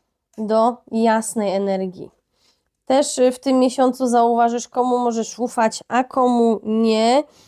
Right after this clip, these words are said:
Kto jest przysłowiową świnią w twoim otoczeniu, trzeba to wyczuć, bo ta osoba mąci ci energię, będą tutaj lekcje.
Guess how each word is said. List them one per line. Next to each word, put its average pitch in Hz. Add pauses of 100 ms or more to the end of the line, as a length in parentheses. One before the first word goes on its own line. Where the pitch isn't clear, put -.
(200)
Kto -
jest 277
przysłowiową 254
świnią 262
w 247
twoim 240
otoczeniu, 233
trzeba 247
to 240
wyczuć, 247
bo 226
ta 233
osoba 240 (420)
mąci 247
ci 254
energię, 226
będą 269
tutaj 247
lekcje. 180